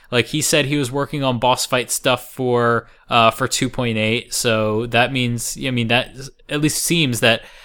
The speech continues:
two point eight is actually quite far along. And he, uh, he said, like, he was working on, like, two to three worlds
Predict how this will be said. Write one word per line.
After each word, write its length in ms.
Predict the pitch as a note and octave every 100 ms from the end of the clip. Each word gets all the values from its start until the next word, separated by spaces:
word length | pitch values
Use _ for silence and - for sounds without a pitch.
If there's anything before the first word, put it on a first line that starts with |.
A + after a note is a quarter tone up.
| - _
two 160 | - C#3+
point 240 | - C3+
eight 160 | C3 B2+
is 100 | A#2+
actually 460 | A#2+ - B2+ - _
quite 260 | - C#3+ -
far 220 | C3+ B2
along. 540 | A2 A2 A2 A2 A2+ A2+ - - -
And 200 | A#2+ A#2+
he, 180 | - -
uh, 360 | B2 A#2 A2 A2
he 260 | - F3+
said, 380 | - D3+ C3 A#2
like, 180 | A2+ G#2
he 120 | D3
was 180 | C#3+ -
working 320 | C3 B2 C3
on, 160 | A#2+ A2+
like, 280 | G2+ - _ -
two 320 | - D#3+ D#3+
to 100 | C#3+
three 340 | - B2+ C3
worlds 640 | D3 C3+ C#3+ G3 G3+ -